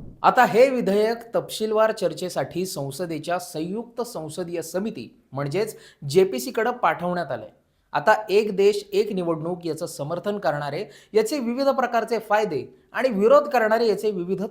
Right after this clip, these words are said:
तोटे सांगत असताना या दोन्ही बाजू काय असू शकतात हे देखील आपल्याला पाहावं लागेल.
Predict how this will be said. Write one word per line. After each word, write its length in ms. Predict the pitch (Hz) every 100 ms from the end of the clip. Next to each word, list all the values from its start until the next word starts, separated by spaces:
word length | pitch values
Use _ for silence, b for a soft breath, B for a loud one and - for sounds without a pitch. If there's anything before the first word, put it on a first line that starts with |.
| -
तोटे 260 | 165 180 269
सांगत 320 | 254 214 214
असताना 380 | 190 180 214 175
या 120 | 185 196
दोन्ही 460 | 135 139 156 196
बाजू 280 | 240 196 220 208 -
काय 220 | 285 359
असू 160 | 233 196
शकतात 420 | 180 - 165 175 B B _
हे 80 | 285
देखील 280 | 277 262 277
आपल्याला 320 | 240 226 226
पाहावं 340 | 226 151 143
लागेल. 280 | 123 107 -